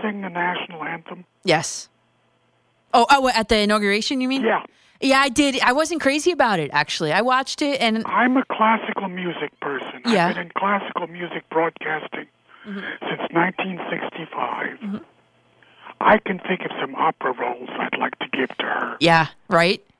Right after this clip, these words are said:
Speaker 2: Right?
Speaker 1: Just a fabulous natural voice.
Speaker 2: Yeah, I, I wasn't crazy about the inauguration performance, I'll be honest with you, but I've seen her in concert, and she's absolutely amazing.
Speaker 1: I'm just, I thought the, I just was bowled over by the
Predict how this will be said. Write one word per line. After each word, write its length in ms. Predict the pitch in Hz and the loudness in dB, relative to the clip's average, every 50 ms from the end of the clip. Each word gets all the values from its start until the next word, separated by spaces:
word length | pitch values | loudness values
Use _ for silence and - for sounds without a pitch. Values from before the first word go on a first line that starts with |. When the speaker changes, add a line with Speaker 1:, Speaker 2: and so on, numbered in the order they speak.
| _ _ - _ _ _ _ | _ _ -20 _ _ _ _
Speaker 2:
Right? 320 | 190 170 165 165 262 254 - | 2 4 6 6 6 4 2
Speaker 1:
Just 140 | - - - | -2 -4 -6
a 80 | - - - | -6 -6 -4
fabulous 540 | - - - - - - - 143 139 - - - - | -6 -6 -4 -6 -6 -6 -8 -8 -8 -8 -10 -12 -10
natural 500 | - 123 123 - - - - - 254 254 | -8 -8 -8 -8 -10 -10 -10 -10 -12 -12
voice. 180 | - - 240 190 | -10 -6 -2 0
Speaker 2:
Yeah, 140 | 190 185 - | 2 2 2
I, 180 | - 208 - 254 | 2 2 4 4
I 20 | |
wasn't 300 | 277 320 349 339 403 359 | 4 4 2 2 2 2
crazy 200 | - 330 330 294 | 2 2 2 4
about 180 | 294 294 269 226 | 4 2 4 4
the 220 | 240 226 - - | 4 2 4 2
inauguration 560 | 233 220 226 220 214 208 202 196 190 - 190 185 | 2 2 2 2 2 2 2 2 0 0 -2 -2
performance, 360 | 190 170 170 170 156 156 160 | -2 -2 -2 0 0 0 0
I'll 60 | 160 | 0
be 120 | 156 175 170 | 2 2 4
honest 260 | 165 170 175 175 - | 4 4 2 2 0
with 100 | 208 196 | 0 0
you, 120 | 220 214 196 | 0 2 2
but 120 | 185 175 | 4 4
I've 140 | 175 190 - | 4 4 4
seen 180 | - 233 220 | 2 2 2
her 120 | 196 208 196 | 4 4 4
in 60 | 185 | 4
concert, 320 | 175 - 180 180 180 - 185 | 4 4 4 4 4 2 0
and 120 | 165 165 | 0 0
she's 220 | - - 180 160 180 | 0 0 0 0 4
absolutely 720 | - 175 185 - - - 185 170 170 190 208 - 185 180 175 | 2 2 2 2 -2 -4 -4 -2 -4 -6 -6 -4 -4 -4 -4
amazing. 580 | - 165 165 151 151 147 147 147 139 151 147 147 | -4 -4 -4 -4 -2 -2 -2 -4 -4 -6 -4 -2
Speaker 1:
I'm 260 | - - 180 180 160 | 0 0 0 -2 -2
just, 220 | - 196 190 - - - _ - | -2 -2 -2 -4 -6 -10 _ -4
I 120 | 156 151 | -4 -2
thought 220 | - - - - | -4 -4 -8 -4
the, 140 | - 170 160 - - - | -4 -4 -4 -4 -4 0
I 220 | 175 180 175 165 - | 2 2 2 2 0
just 220 | - 185 - - | -4 -4 -4 -6
was 160 | - 151 143 - _ - | -6 -8 -8 -8 _ 4
bowled 280 | 190 220 240 240 240 | 6 6 6 6 4
over 360 | 220 180 170 170 - 180 175 156 | 4 2 2 2 2 0 -2 -2
by 180 | - 151 151 | -2 -6 -6
the 120 | - - | -6 -8